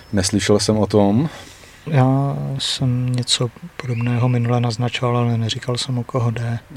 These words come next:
Speaker 1: Ok, tak
Speaker 2: To, jestli to bude on, to uvidíme teprve.
Speaker 1: <laughs> Tak se necháme překvapit.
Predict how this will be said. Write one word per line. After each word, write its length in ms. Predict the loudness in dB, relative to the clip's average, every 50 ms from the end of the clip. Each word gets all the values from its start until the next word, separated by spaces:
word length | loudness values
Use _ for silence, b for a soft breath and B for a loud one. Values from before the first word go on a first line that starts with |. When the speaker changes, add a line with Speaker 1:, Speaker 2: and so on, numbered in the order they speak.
| -10
Speaker 1:
Ok, 120 | -10 -4 -2 0 0 0 -2 -2 -4
tak 160 | -6 -6 0
Speaker 2:
To, 100 | 4 4
jestli 280 | 4 6 4 2 2 0
to 120 | 0 0
bude 160 | 0 0 2
on, 260 | 2 2 0 0 -2
to 140 | -2 -4 -4
uvidíme 480 | -4 -2 -2 -2 -2 0 0 0 -2 -2 -4
teprve. 380 | -8 -10 -6 -4 -2 -2 -4 -6 -10 B B B B B B B B B B B
Speaker 1:
<laughs> 760 | B B B B B B B B B -20 -20 -18 -18 -10 0
Tak 160 | 0 0 2
se 80 | 4 2
necháme 360 | 2 4 4 4 4 4 4
překvapit. 920 | 4 2 0 2 4 2 4 6 6 6 6 6 6 4 0 -6 -10 -10